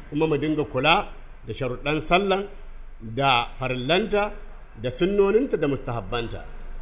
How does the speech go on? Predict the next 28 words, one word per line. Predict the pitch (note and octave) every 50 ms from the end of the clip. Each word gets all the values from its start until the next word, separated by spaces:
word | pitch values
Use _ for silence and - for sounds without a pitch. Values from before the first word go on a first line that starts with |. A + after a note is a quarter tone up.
| - - -
kuma | D3 D#3+ D#3+
mu | D#3+ C#3+
dinga | B2 D3+ D#3 D3+ D3 C#3+
ba | C3 C#3+ D3+ D3+
da | D3 -
sallar | - D3+ D#3 D#3+ D#3 D#3+ D3+ D3 D3+ - - - - - - - - -
a | A2
cikin | - - - D3 C#3+ C#3+ C#3+
lokacinta | D3 E3 F3 F3 - - C3 - D#3 D#3 C#3+ C#3+ A#2+
na | B2+
iktiyari. | B2+ - - - - A#2+ A2 G#2 G2+ G2 G2+ G2+ - - - - - - - - - - - -
Ya | G#2+ A#2 C#3+ D#3+ E3 D#3+
zo | E3 F3+
a | E3 D3 C3+ C3
hadisi, | A#2+ D3 E3 D#3 - - D3 D3 D#3 D3+ - - - - - - - - - - -
manzo | A#2 A#2+ B2 C#3+
Allah | D3+ D#3 D3+ C3+
sallallahu | G#2+ C#3+ D3+ D3+ C#3+
alaihi | A#2+
wasallam | D3+ D3+ D3
ya | C#3+ C#3+ C#3+ C#3
ce, | C#3 D3+ E3
"Awwalul | - C3+ C3+ C3+ C3 D3 D#3 D#3 D3+ C#3+ C#3+
waqti | D3+ - - - D3+ C3+
ridwanullah, | C#3 A#2+ B2 C#3 C#3+ C#3+ C#3 C#3 C3 B2+ C#3 D3 D3+ D3+ C#3+ B2 G2 - - - - - - - - - - - -
wa | G#2 A#2 B2
wasaduhu | D3+ D3 - F#3 - F3 D#3 C#3+ C#3+ D#3 D#3 D#3+ D#3+
rahmatullah, | B2+ C#3+ D3+ D3 D3+ D#3 D3 D3 D#3 D#3+ E3 D#3+ D3+ B2 G2 -